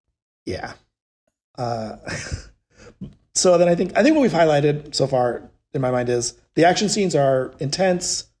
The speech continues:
well choreographed, and it makes sense 'cause it's, um, another situation like John Wick where stunt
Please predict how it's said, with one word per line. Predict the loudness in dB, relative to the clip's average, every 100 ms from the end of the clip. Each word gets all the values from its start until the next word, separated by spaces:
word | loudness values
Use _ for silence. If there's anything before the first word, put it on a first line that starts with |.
| _
well | 0 0
choreographed, | 2 2 2 0 0 -2 -2 -6 -18 -20 _ _ _ _ _ _ _ _ -2
and | 0
it | 2
makes | 0 2
sense | 2
'cause | 0 -2
it's, | -2 0
um, | 2 2 0 -4 -10 -18 _ _ _ _ _ _ _
another | 0 2 2
situation | 0 0 0 0
like | -2
John | -2 2
Wick | 2 2
where | 0 0 0 -4
stunt | -6 -8 0 0 0 -8 -10